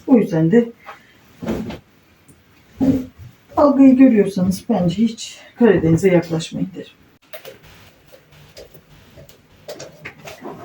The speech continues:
Evet, videom durmuş ben sohbet ederken. Hoşça kalın, Allah'a emanet olun.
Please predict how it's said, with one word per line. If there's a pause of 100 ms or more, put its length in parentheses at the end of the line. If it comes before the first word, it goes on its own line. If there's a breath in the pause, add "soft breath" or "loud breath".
(500)
Evet,
videom
durmuş
ben
sohbet
ederken. (580 soft breath)
Hoşça
kalın,
Allah'a
emanet
olun.